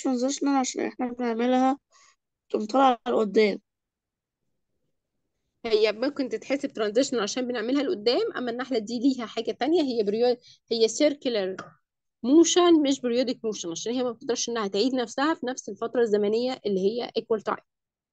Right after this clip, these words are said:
Speaker 2: عشان كده بريح دماغي خالص، وممكن أقول عليها ترانزيشنال موشن أو سيركل موشن. هتلاقوها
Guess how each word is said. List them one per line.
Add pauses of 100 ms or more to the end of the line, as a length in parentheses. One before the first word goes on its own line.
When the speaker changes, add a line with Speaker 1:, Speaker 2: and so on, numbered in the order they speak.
(1160)
Speaker 2:
عشان
كده
بريح
دماغي
خالص،
وممكن
أقول
عليها
ترانزيشنال
موشن
أو
سيركل
موشن. (2500)
هتلاقوها